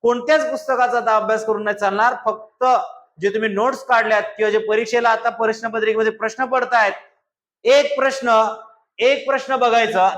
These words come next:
त्याचा रिलेटेड प्रश्न चार पाच बनवायचे. सिंपल सवाल आहे. राष्ट्रपती, हा आता राष्ट्रपती आहे, मग या राष्ट्रपतीचं वय किती हा प्रश्न आला, म्हणजे या राष्ट्रपती रिलेटेड पाच सहा प्रश्न बनवायला काय प्रॉब्लेम आहे?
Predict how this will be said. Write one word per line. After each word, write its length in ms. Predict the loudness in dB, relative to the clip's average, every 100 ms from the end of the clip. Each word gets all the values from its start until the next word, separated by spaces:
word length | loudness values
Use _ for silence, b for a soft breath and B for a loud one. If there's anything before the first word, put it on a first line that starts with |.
| -2
त्याचा 300 | -2 0 0
रिलेटेड 460 | 2 2 2 2
प्रश्न 320 | 2 0 0 -2
चार 240 | 2 2
पाच 240 | 2 -2
बनवायचे. 600 | 0 0 2 2 0 -2 -4
सिंपल 460 | -8 -8 -2 0
सवाल 340 | 2 2 4 2
आहे. 140 | 0 -6 _ _ _
राष्ट्रपती, 920 | 0 0 -2 -2 -2 0 0 -2 -6 -20 _ _ _ _ _ _ _ 0
हा 80 |
आता 180 | 2 2
राष्ट्रपती 580 | 2 2 0 -2 0 2
आहे, 380 | 2 0 -4 -16 _ 0
मग 60 |
या 120 | 2
राष्ट्रपतीचं 680 | 4 2 2 0 0 0 0
वय 240 | 2 4 2
किती 580 | -2 -2 0 0 -2 -10 _ 2
हा 80 | 2
प्रश्न 340 | 2 -2 2
आला, 300 | 4 6 4 0 -8 -10
म्हणजे 160 | -2 2
या 140 | 4
राष्ट्रपती 540 | 4 2 0 0 0
रिलेटेड 340 | 0 0 0 -2
पाच 340 | 2 2 4
सहा 120 | 0
प्रश्न 320 | 0 -2 -4 -2
बनवायला 360 | 0 2 2
काय 140 | 2 2
प्रॉब्लेम 400 | 2 0 -2
आहे? 120 | -4